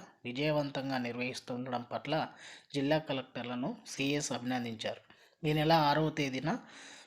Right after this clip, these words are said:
ప్రజాపాలన ముగిసిన వెంటనే అందిన దరఖాస్తుల డేటా ఎంట్రీ ప్రక్రియను మండల కేంద్రాల్లో చేపట్టి పూర్తి చేయాలని ఆదేశించడం జరిగింది. మండల రెవెన్యూ అధికారులు, మండల డెవలప్‌మెంట్ అధికారుల ప్రత్యక్ష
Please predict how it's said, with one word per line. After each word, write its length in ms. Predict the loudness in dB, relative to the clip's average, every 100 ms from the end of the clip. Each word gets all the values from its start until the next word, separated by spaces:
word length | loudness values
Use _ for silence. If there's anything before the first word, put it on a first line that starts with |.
| 0
ప్రజాపాలన 640 | 2 10 10 10 6 6
ముగిసిన 420 | 4 2 0 0 0
వెంటనే 500 | 0 0 2 2 2 -2 -16 _ _ -8
అందిన 340 | -2 2 2
దరఖాస్తుల 720 | 2 0 -2 -2 -4 -4 -6 -4
డేటా 360 | -2 -2 0 0 -2
ఎంట్రీ 240 | -6 -8
ప్రక్రియను 540 | -8 -10 -6 -6 -4 -8 -14 -20 -14 -4
మండల 340 | 0 6 6
కేంద్రాల్లో 580 | 6 2 0 -2 -2 -4
చేపట్టి 520 | -4 -8 -6 -6 -8
పూర్తి 400 | -6 -6 -6 -6 -4
చేయాలని 460 | -2 -2 0 -2 -4 -8 -20 -20 -2
ఆదేశించడం 720 | 4 6 6 6 0 0 0 2
జరిగింది. 460 | 2 0 -4 -10 -16 -20 -20 _ _ _ _ _ _ _ _ -20 -20 -20 -12 -2
మండల 320 | 6 12 12
రెవెన్యూ 340 | 12 12 8 8
అధికారులు, 460 | 6 4 4 4 4
మండల 400 | 4 4 4 4
డెవలప్‌మెంట్ 680 | 4 2 0 -2 -4 -2 -2
అధికారుల 440 | -2 -2 -2 -2
ప్రత్యక్ష 640 | -2 -4 -6 -4 0 2